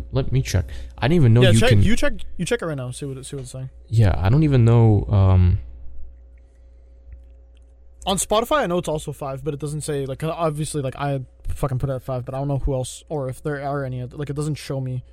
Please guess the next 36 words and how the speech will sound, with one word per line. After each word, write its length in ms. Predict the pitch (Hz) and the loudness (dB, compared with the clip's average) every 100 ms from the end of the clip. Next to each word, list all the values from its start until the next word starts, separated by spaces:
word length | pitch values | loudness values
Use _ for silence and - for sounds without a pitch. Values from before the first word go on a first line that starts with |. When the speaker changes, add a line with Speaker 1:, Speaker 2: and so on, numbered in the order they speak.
| - | -10
Speaker 2:
how 80 | 143 | -6
many 100 | 135 | -4
people 240 | 139 123 | -6 -8
liked 220 | 120 120 | -10 -10
it. 100 | 123 - _ _ _ _ _ _ _ - | -14 -16 _ _ _ _ _ _ _ 2
Speaker 1:
Yeah, 400 | 101 95 92 92 - - | 4 6 6 2 0 -2
I'm 140 | 107 | 0
checking 340 | 120 131 123 123 | 2 0 2 2
on 80 | 117 | 2
Funny 200 | - 113 | 4 2
Buffoonery. 640 | 107 - 110 107 107 104 - _ _ _ | 2 0 4 6 6 4 0 _ _ _
It 140 | 110 - | -2 0
says 160 | 120 | 2
five 240 | - 110 113 | 2 0 2
stars. 220 | 123 104 | 2 4
I'm 100 | 117 | 4
seeing 220 | - 180 | 4 0
four 280 | - 127 131 | 2 4 4
ratings. 400 | 117 123 82 - - - _ _ _ _ _ _ _ _ _ _ _ _ _ _ | 6 4 2 0 -10 -20 _ _ _ _ _ _ _ _ _ _ _ _ _ _
Yeah, 180 | 113 107 | 2 2
Speaker 2:
Do 80 | 160 | 2
you 60 | 156 | 0
see 100 | 110 | 4
Speaker 1:
and 100 | 113 | 6
I 40 | |
Speaker 2:
mine 60 | 127 | 6
Speaker 1:
even 80 | 131 | 6
Speaker 2:
and 60 | |
Speaker 1:
have 80 | 127 | 6
a 20 | 117 | 4
Speaker 2:
Angelo's? 120 | - | 4
Speaker 1:
comment. 360 | 113 151 117 - | 4 4 2 2
Someone 280 | 110 107 | 2 4
said, 300 | 107 117 104 | 4 4 4
uh, 320 | 104 104 101 101 - - | 6 6 6 4 0 -2
"Amazing." 500 | 107 107 131 104 90 | 4 6 6 4 2